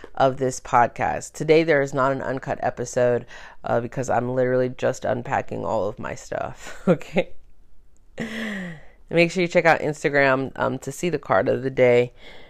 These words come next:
As you know, hoes will be hoes. Bitches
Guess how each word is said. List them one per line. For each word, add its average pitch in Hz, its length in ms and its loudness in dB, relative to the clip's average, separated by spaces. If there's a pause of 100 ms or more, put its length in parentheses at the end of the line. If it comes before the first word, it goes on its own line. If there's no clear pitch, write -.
(1200)
As 175 380 10
you 180 100 6
know, 170 380 8 (280)
hoes 160 380 6
will 160 140 4
be 151 140 0
hoes. 123 640 0 (1120)
Bitches 151 800 0